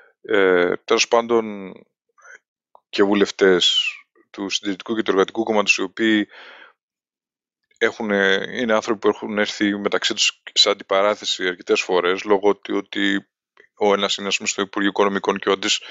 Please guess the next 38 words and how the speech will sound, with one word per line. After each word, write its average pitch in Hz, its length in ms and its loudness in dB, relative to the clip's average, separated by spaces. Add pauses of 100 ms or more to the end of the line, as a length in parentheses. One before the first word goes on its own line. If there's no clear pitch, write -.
(280)
και - 80 -20
κάποιος 98 220 -2
είναι 104 80 -6
στον 101 240 -6
αντίστοιχο, 101 520 -2
το, 98 100 -2 (160)
το - 100 -6
λεγόμενο 98 340 0
το - 120 -4
shadow, 95 540 0
δηλαδή 95 520 -2 (180)
ο 92 120 0
αντίστοιχος 92 800 -2
ρόλος 95 640 2 (540)
στην, - 340 -4
εντός 101 300 0
της - 160 -2
αντιπολίτευσης, 95 720 0
να 90 60 -4
το 85 60 -2
πούμε 85 320 -4
έτσι. 135 340 -4 (320)
Είναι 139 120 2
άνθρωποι, 131 240 0
δηλαδή, 120 360 0
με 123 140 -2
άλλα 120 140 2
λόγια, 120 220 -2
που 117 300 -10 (260)
έχουνε 127 460 -2
λόγο 101 220 4
να 95 120 -6
διαφωνούν 92 800 -4 (200)
μεταξύ 95 440 -2
τους, - 580 -8
για - 100 -18
τους - 120 -2
χυψηλόγους. 95 800 0